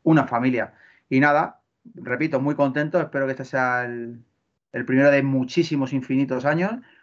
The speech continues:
Y, y nada, y lo de que me pregunta de Carrasco, pues, obviamente,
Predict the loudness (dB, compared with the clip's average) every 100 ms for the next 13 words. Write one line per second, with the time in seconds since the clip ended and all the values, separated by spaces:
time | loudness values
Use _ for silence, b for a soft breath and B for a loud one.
0 | b b b _ 0 2 4 2 2 2
1 | 0 -2 -6 _ 0 2 2 2 0 -2
2 | -4 -6 -8 -8 -8 -2 0 2 0 -2
3 | -4 -6 -8 -8 -6 -4 -2 0 -2 -2